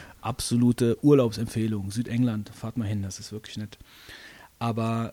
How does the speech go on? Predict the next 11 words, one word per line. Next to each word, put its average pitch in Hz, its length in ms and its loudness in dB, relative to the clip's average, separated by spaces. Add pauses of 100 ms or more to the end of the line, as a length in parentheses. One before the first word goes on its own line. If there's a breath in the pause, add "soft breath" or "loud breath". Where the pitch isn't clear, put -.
ähm, 120 460 0 (100)
bevor 160 240 0
ich 156 100 -4
losgefahren 117 540 -2
bin, 139 320 0
habe 127 320 -4
ich 110 180 -4
mir 113 240 -2
bei 101 280 -6
Vodafone 120 840 -4
einen 104 760 -4